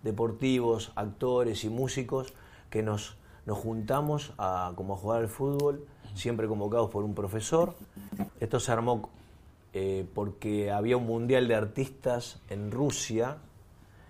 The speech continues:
que la primera vez no se hizo, pero después con los años se hizo y ahora todos los años va, va una selección local, eh, que se llama Los Gauchos. El,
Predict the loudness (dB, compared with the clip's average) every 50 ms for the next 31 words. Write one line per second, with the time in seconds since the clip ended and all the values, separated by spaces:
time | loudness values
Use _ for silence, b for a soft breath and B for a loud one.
0 | b b -6 0 2 4 4 4 4 2 0 2 4 4 6 6 6 6 6 2
1 | 0 2 2 4 4 4 4 4 2 2 4 4 4 4 4 2 2 2 4 4
2 | 4 4 2 -2 B B B B B B B -6 -4 -2 -2 0 0 0 0 0
3 | -2 -2 0 0 0 0 2 2 2 4 4 6 6 4 4 4 4 4 4 4
4 | 2 0 -2 0 0 0 0 0 2 2 2 2 0 B B B B B B B
5 | B B B -2 2 4 6 6 6 6 6 4 4 4 2 2 0 -2 -2 0
6 | 0 0 0 0 0 0 0 0 0 -2 -4 -8 -10 -16 b b b b b b
7 | b b b -2 -2 -2 2 2 2 2 2 0 -4 -10 -8 -6 -4 -2 -2 -2
8 | -2 -2 -2 0 0 0 2 4 4 4 4 4 0 -2 -4 -4 -6 -8 -14 -20
9 | -20 B B B B B B B B B B -6 -4 -4 -4